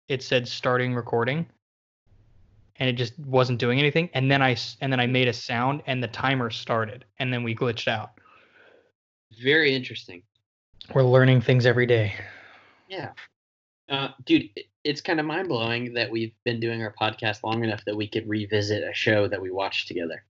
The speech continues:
Speaker 1: Yes.
Speaker 2: In this
Speaker 1: Like,
Speaker 2: case, The Hollow.
Speaker 1: we watched it when it
Speaker 2: Yep.
Speaker 1: came out, and then it seemed like so long ago. Was it,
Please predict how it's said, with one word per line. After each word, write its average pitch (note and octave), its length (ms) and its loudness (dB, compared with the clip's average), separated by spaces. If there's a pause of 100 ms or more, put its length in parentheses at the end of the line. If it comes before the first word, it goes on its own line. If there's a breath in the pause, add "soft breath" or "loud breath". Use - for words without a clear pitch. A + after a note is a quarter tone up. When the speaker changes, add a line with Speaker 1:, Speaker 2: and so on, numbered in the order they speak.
(1000)
Speaker 1:
Yes. C#3+ 840 4 (260)
Speaker 2:
In A2 80 -4
this C3+ 200 6
Speaker 1:
Like, - 60 -8
Speaker 2:
case, A2+ 140 0 (260)
The G2+ 80 -4
Hollow. F#3 200 -2
Speaker 1:
we D#3 100 6
watched C#3 420 2
it B2 200 4
when C3+ 140 2
it - 20 4
Speaker 2:
Yep. G#2 100 -8
Speaker 1:
came C#3 280 0
out, C3 300 -2 (460)
and C#3 220 4
then B2+ 440 4 (1160)
it D#3+ 220 2
seemed F3 320 4
like B2+ 200 2
so D3 400 6
long C3+ 360 6
ago. A#2 300 2
Was B2+ 200 2
it, C3+ 220 -4